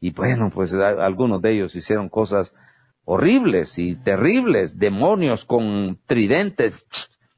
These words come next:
pullando aquí, gusanos deformes o dragones devorando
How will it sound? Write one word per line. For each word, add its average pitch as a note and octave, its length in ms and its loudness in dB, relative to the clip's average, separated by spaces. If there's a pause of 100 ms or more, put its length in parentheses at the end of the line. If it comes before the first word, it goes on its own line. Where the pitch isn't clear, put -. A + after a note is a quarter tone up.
(560)
pullando C#3+ 640 2
aquí, E3+ 420 0
gusanos C#3 920 0 (280)
deformes D3 720 2
o B2 140 4
dragones A#2+ 680 2
devorando B2 960 2